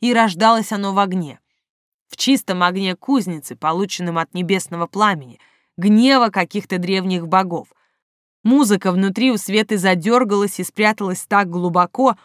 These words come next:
что и не найдёшь, а тётка-вахтёрша уже доставала что-то ещё. Света с ужасом увидела колокол. Гораздо больше, чем у Кати, и гораздо более старый, тоже кованый вручную.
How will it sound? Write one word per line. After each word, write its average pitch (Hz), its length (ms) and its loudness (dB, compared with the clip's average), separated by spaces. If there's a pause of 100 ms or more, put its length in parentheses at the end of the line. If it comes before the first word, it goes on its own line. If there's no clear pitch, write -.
(140)
что - 280 -4
и 226 80 -2
не 226 100 0
найдёшь, 214 640 -2 (320)
а 170 160 -8
тётка-вахтёрша 247 1000 0
уже 220 220 0
доставала 220 680 2
что-то 202 360 -6
ещё. 160 440 -6 (1080)
Света 202 480 0
с - 200 -10
ужасом 208 500 -4
увидела 180 540 -2 (240)
колокол. 160 720 -2 (840)
Гораздо 220 480 4
больше, 214 400 0
чем 175 260 -4
у 170 60 -6
Кати, 226 380 0
и 156 40 -6
гораздо 175 440 0
более 190 340 0
старый, 185 480 0 (240)
тоже 196 320 0
кованый 202 460 -2
вручную. 185 640 -4